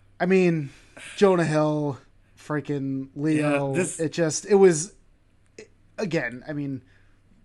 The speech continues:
Speaker 1: come on.
Speaker 2: And
Speaker 1: Anyone
Speaker 2: peop-,
Speaker 1: who's
Speaker 2: and
Speaker 1: seen it,
Speaker 2: people,
Speaker 1: it's, it's so
Speaker 2: people
Speaker 1: good.
Speaker 2: aren't going to believe that this is true. And we say this every time we have to make
Speaker 1: <laughs>
Speaker 2: lists.
Speaker 1: Really?
Speaker 2: Don't tell
Speaker 1: No.
Speaker 2: the other person what it is. And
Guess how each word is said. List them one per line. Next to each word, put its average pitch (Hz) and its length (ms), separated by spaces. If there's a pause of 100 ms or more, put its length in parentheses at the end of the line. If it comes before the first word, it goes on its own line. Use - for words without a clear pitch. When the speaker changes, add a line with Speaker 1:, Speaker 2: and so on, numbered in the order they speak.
(600)
Speaker 1:
come 185 180
on. 110 160 (100)
Speaker 2:
And 156 120
Speaker 1:
Anyone 220 260
Speaker 2:
peop-, 175 60
Speaker 1:
who's 196 100
Speaker 2:
and 180 80
Speaker 1:
seen 160 80
it, 151 60
Speaker 2:
people, 269 220
Speaker 1:
it's, 233 100
it's - 100
so 247 140
Speaker 2:
people 208 140
Speaker 1:
good. 202 80
Speaker 2:
aren't 170 260
going 170 280
to 147 80
believe 120 440
that 120 160
this 120 180
is 113 160
true. 117 400 (320)
And 160 140
we 185 100
say 254 240
this 226 220
every 170 300
time 143 340
we 135 100
have 135 200
to 131 80
make 127 220
Speaker 1:
<laughs> - 0
Speaker 2:
lists. 113 460 (280)
Speaker 1:
Really? 220 220 (120)
Speaker 2:
Don't - 240
tell 190 220
Speaker 1:
No. 160 80
Speaker 2:
the 175 80
other 156 180
person 147 460
what 135 140
it 127 120
is. 107 420
And 127 480